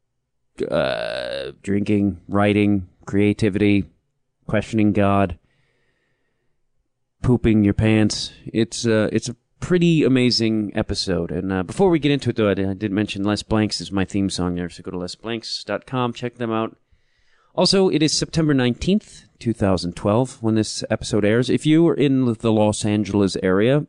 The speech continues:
and it's still s-, the nineteenth, why don't you, uh, spend your evening at, uh, going to, uh, Love of,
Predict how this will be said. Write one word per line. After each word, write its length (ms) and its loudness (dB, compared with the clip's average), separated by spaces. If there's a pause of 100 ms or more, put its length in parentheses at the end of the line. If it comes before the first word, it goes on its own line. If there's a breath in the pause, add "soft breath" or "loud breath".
and 300 0
it's 160 -4
still 320 0
s-, 220 -10 (160)
the 100 -2
nineteenth, 560 -2 (720)
why 120 -2
don't 140 -4
you, 180 2
uh, 200 4
spend 300 0
your 80 4
evening 420 2
at, 300 0
uh, 580 2
going 300 0
to, 420 2
uh, 240 4
Love 300 0
of, 240 -4